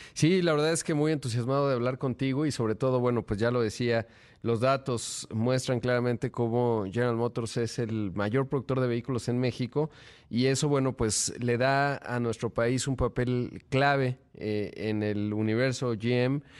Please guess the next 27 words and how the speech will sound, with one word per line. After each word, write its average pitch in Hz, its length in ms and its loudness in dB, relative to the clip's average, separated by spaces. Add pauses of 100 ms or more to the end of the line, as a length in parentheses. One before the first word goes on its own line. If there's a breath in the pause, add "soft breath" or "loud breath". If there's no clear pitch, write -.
(200 loud breath)
que 113 100 -2
está 123 320 2
en 120 100 0
una 120 300 0
fuerte 117 260 -4
transformación. 147 580 0
Comenzaría 190 460 2
por 240 120 -2
lo 233 100 0
primero, 202 320 2
recientemente 196 580 0
presentaron 160 640 0 (300 loud breath)
estas 156 600 0
vans 151 360 2
utilitarias 135 720 0
eléctricas, 131 640 0
evidentemente, 120 840 0 (360 loud breath)
eh, 147 440 2
y, 135 500 0
y 135 140 -6
que 139 160 -2
justo 185 360 -2
se 160 100 2
inscribe 156 340 2
en 147 80 4
este 147 200 0
asunto. 151 460 0